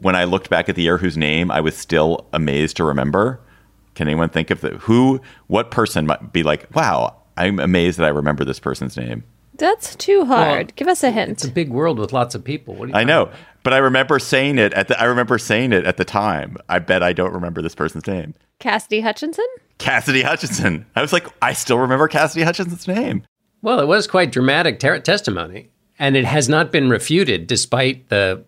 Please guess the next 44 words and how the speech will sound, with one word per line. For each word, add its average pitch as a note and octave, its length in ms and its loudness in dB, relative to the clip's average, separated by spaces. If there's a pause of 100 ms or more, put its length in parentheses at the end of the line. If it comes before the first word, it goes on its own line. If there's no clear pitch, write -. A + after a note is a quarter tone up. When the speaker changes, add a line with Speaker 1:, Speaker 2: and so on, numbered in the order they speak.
(140)
Speaker 3:
you A#2 140 -2
know, G2 160 -2
some - 180 -2
leaks B2 320 0
in A#2 60 -2
the G#2 80 -8
paper. G#2 500 -2 (160)
Speaker 1:
She - 100 -2
was F2+ 120 2
the E2+ 80 2
Mark D#2+ 240 2
Meadows D#2+ 320 2
aide D2 400 4
who C2 360 0 (640)
reported C#2+ 540 0
Trump D2 280 -2 (140)
hurling D2+ 520 2
his C#2+ 260 -2
lunch C#2 340 -2
at D2+ 100 -8
the D2+ 100 0
wall C#2 680 2
and C#2+ 80 -4
the D2 60 0
ketchup - 520 -4
running D#2 300 0
down D#2 140 2
the D2+ 60 0
wall. D2 600 2
She - 160 -6
reported - 760 -4
Trump D#2+ 280 -2
saying D2+ 480 0
he C2+ 140 -4
didn't D#2 220 0
want D2 240 0
them D2 140 0
to C#2+ 160 0 (180)
have, C#2+ 380 -2
uh, C2+ 380 0
metal D2 280 0
detectors C#2+ 680 -2
and D2 100 0
magnetometers C#2 880 -2